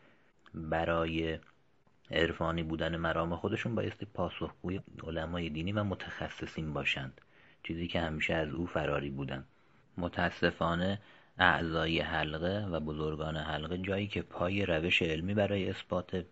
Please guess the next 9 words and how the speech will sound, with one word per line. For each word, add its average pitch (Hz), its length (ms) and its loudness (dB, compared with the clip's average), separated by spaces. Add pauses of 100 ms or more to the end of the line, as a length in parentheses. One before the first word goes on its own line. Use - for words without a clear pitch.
(160)
بحث 92 420 -2
به 90 140 -2
وسط 87 440 0
میاد، 85 480 -2 (640)
درمانگری 78 760 0
خودشون 90 460 -2
رو 90 60 2
عرفانی 78 540 0
می‌دونن. 69 440 -6